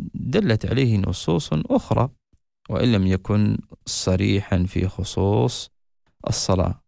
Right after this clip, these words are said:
ولكن هناك نصوص أخرى تدل على أن هذه الحجارة وهذه الأرض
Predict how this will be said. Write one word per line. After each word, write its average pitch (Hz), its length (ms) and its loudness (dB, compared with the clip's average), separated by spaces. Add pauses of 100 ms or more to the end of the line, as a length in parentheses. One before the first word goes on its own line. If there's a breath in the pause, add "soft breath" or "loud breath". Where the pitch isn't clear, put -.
(100)
ولكن 170 440 2 (180)
هناك 117 360 2
نصوص 92 400 -2
أخرى 92 440 0
تدل 117 420 0 (640 loud breath)
على 113 260 4
أن 101 160 2
هذه 98 800 2
الحجارة 92 720 0
وهذه 92 540 0
الأرض 117 480 2